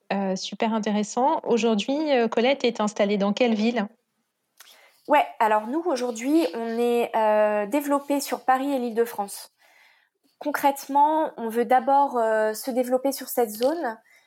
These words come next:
Speaker 2: prouver l'attractivité du modèle sur Paris et l'Île-de-France,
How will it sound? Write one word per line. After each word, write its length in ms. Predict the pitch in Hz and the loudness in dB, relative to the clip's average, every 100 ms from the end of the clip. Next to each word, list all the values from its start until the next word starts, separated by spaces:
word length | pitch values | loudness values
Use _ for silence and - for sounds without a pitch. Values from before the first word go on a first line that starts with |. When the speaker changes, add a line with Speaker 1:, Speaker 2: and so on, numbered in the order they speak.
| _ _ | _ _
Speaker 2:
prouver 360 | - 294 285 294 | -6 -2 0 2
l'attractivité 720 | 269 - 269 277 269 269 277 | 2 0 -6 -4 -6 -4 -6
du 160 | 233 | -4
modèle 640 | 240 240 226 247 240 214 - _ _ | -2 0 2 2 2 -2 -6 _ _
sur 180 | - - | -18 -8
Paris 320 | - 233 247 | -2 0 0
et 40 | 247 | -2
l'Île-de-France, 760 | 220 233 - 277 302 - - | 0 -2 0 2 2 0 -14